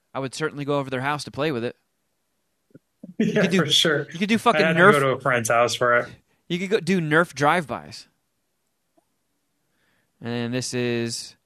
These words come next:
Speaker 1: oops, here's the front of the Toys R Us. Not the most exciting thing in the world. Okay, so this, can you guys see this?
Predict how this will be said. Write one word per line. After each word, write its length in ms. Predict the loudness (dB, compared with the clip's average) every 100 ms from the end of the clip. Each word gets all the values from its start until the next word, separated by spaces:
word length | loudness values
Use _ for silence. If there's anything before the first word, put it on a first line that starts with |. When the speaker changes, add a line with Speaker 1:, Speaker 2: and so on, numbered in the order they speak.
| _ _ _ _ _ _
Speaker 1:
oops, 380 | -6 -6 -10 -20 _ _ _
here's 240 | -6 -4
the 280 | -2 -2 -4 _ _ _ _ _
front 200 | 0 0
of 40 | -2
the 60 |
Toys 360 | -4 0 0 0
R 120 | 0
Us. 520 | 0 0 -2 -6 -18 _ _ _ _ _ _
Not 140 | -14 -10
the 60 |
most 200 | -10 -10
exciting 400 | -10 -6 -4 -4
thing 160 | -6 -8
in 60 | -4
the 60 |
world. 340 | -2 -2 -2 -6 _ _
Okay, 200 | -6 -6
so 200 | -4 -4
this, 600 | -2 2 2 2 -4 -12 _ _ _ _ _
can 100 | -4
you 60 |
guys 120 | -2 -2
see 120 | -2
this? 340 | -2 -4 -10